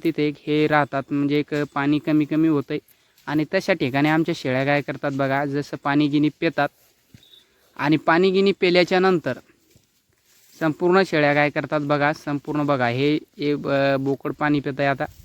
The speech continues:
आणि हे बोकड पाणी पितंय. आपल्याजवळ एक दुसरा सुद्धा आहे, पण एक, अ, संपूर्ण बोकडं किंवा एक शेळ्या काय करतात आपले एक चाटणवीट जशा पद्धतीने आपण शेळ्यांना देतोय तर चाटणवीट कशा पद्धतीने शेळ्या चाटतात मित्रांनो,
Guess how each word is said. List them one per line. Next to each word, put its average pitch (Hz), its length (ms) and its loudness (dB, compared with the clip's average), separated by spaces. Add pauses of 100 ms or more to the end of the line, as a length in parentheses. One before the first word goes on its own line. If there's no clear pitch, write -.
(720)
आणि 165 160 2
हे 175 140 2
बोकड 180 360 2
पाणी 185 260 4
पितंय. 180 300 0
आपल्याजवळ 180 480 2
एक 170 120 0
दुसरा 175 280 -2
सुद्धा 147 280 -2
आहे, 165 280 0 (120)
पण 180 140 2
एक, 185 260 2
अ, 180 280 6
संपूर्ण 196 480 0
बोकडं 190 500 4
किंवा 185 180 2
एक 180 120 -2
शेळ्या 160 280 2
काय 160 180 2
करतात 156 320 -4
आपले 151 240 -2 (680)
एक 160 220 2
चाटणवीट 185 680 2
जशा 185 240 0
पद्धतीने 165 420 0
आपण 165 260 0
शेळ्यांना 135 440 -2
देतोय 143 320 0 (1000)
तर 127 80 -4
चाटणवीट 185 600 2
कशा 208 180 0
पद्धतीने 175 520 2
शेळ्या 139 240 0
चाटतात 147 460 -2
मित्रांनो, 151 380 0